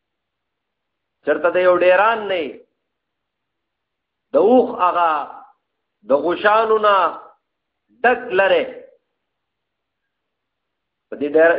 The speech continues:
ډیرانونو کې پراته یي که نه، دا لرې پراته یي د دې لوی اختر په موقع باندې. نو د ډیران نه یې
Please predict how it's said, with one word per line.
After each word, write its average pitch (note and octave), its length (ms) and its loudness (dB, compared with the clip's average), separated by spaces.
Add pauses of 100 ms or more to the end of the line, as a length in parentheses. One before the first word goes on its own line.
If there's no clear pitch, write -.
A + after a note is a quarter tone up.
ډیرانونو F3+ 480 2
کې F3 140 -8
پراته F3 260 0
یي B3+ 100 -4
که B3 100 2
نه، B3+ 100 4
دا G#3 140 0
لرې G3 320 -2
پراته F3 300 0
یي F3 100 -4
د D#3+ 160 -6
دې D3+ 100 -4 (280)
لوی F3+ 180 -2
اختر - 300 -2
په D3 80 -4
موقع C#3 280 -2
باندې. A2+ 340 -2 (3250)
نو A2+ 60 -8
د D3+ 80 0 (120)
ډیران A3+ 460 0
نه G3+ 160 -4
یې A3 100 -2